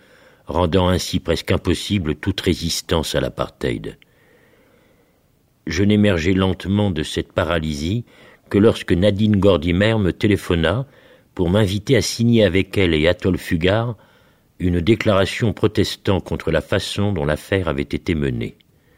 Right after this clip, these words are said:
Très lentement, je revins à la vie. Au cours de nombreuses discussions avec mes proches et, par-dessus tout, ma femme, Alta,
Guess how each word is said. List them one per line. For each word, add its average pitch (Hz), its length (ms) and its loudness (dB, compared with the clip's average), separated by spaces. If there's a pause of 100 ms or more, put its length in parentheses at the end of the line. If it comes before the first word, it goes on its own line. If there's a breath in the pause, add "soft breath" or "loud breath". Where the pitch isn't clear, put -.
(1040 soft breath)
Très 92 160 0
lentement, 85 600 -2 (640 loud breath)
je 71 160 -4
revins 87 560 2
à 80 120 -2
la 76 120 0
vie. 65 380 -8 (680 soft breath)
Au 82 120 -2
cours 107 300 4
de 95 100 2
nombreuses 92 420 4
discussions 95 600 0
avec 85 260 0
mes 87 140 2
proches - 600 -2
et, 82 220 0
par-dessus 80 580 -4
tout, 104 320 0 (360 loud breath)
ma 80 160 -2
femme, 104 480 -2 (100)
Alta, 73 520 -2